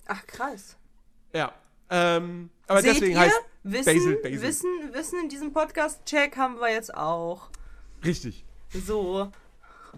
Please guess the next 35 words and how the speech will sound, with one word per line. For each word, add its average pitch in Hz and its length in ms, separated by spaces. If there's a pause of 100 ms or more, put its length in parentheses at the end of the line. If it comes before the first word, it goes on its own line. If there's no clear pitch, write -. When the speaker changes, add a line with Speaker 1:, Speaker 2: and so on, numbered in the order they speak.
(800)
Speaker 1:
Nee, 208 180
aber 220 240
tatsächlich, 262 540
also 233 280
wie 226 100
gesagt, 226 380
der, 214 160
der, 208 180
der 214 140
Plot 247 440
am - 140
Ende, 226 260
also 208 200
dann 202 560
gibt's - 220
halt 214 200
so 220 80
eine 220 100
Verfolgungsjagd 254 840
so 240 80
ein 226 100
bisschen, 220 440
weil 196 380
man 196 220
will 196 140
halt, 196 260 (500)
man, 202 200
also 196 280
der, 190 200
der, 180 160
die 175 180
Fledermaus 202 480
sollte 196 280
halt 190 200
eben 202 280